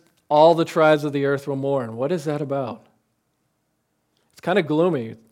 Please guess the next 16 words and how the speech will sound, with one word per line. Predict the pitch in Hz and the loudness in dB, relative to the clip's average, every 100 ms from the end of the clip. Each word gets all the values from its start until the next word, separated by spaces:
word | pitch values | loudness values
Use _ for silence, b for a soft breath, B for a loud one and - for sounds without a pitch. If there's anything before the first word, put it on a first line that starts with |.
| _ | _
Because | 143 175 | -10 -4
we're | |
talking | 175 208 | 2 4
about | 208 156 | 6 4
good | 139 180 | 4 2
things, | 175 143 135 135 | 2 0 0 -2
why | 143 156 | -2 -2
do | |
we | 180 165 | -2 0
mourn | 151 160 135 120 131 _ _ _ _ _ | 2 2 2 -2 -10 _ _ _ _ _
if | 147 | -16
good | - 151 | -10 -8
things | 156 147 | -8 -8
are | 147 | -8
gonna | 147 | -8
come? | 143 160 117 | -8 -12 -12